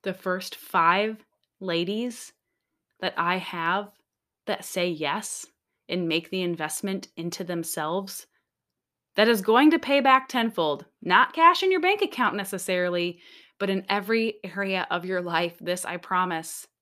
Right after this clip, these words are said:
because God is going to show up as well. The first five ladies that make this investment into themselves are going to get fifty percent off my program. I gave it away for pennies on the dollar in November because God said to give back.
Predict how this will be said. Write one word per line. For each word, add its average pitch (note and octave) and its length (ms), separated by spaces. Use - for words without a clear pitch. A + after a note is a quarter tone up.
because F#3 280
God F#3 260
is F3 120
going F3 200
to E3 60
show F3 220
up E3 160
as E3 120
well. D#3+ 380
The G3 60
first G3+ 300
five A3 340
ladies F3+ 340
that F3+ 140
make F3+ 240
this F#3+ 200
investment E3+ 480
into F3 200
themselves E3 680
are F3+ 80
going E3+ 240
to - 100
get - 160
fifty D#3+ 300
percent D#3+ 320
off D3+ 200
my D#3 100
program. E3 640
I F#3+ 60
gave F#3+ 220
it F#3+ 60
away F#3 200
for F#3 180
pennies A3+ 500
on A3+ 120
the G#3+ 80
dollar F#3+ 400
in F3+ 100
November E3+ 440
because E3 300
God D#3+ 300
said D#3+ 200
to E3 80
give D#3 220
back. - 440